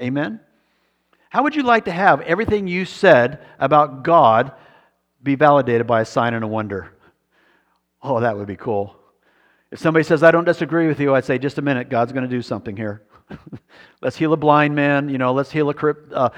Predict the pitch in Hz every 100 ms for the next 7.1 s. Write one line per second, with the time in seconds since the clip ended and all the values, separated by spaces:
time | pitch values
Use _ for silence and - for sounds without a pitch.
0 | - - 123 127 117 147 135 139 131 131
1 | 131 131 131 131 131 131 135 - - 143
2 | 143 147 143 - - - - 131 160 143
3 | 143 143 151 143 127 127 - - - 139
4 | 127 123 - 113 131 131 135 135 127 127
5 | 131 139 131 123 147 139 - _ - 143
6 | - 139 113 110 117 123 120 117 117 110
7 | _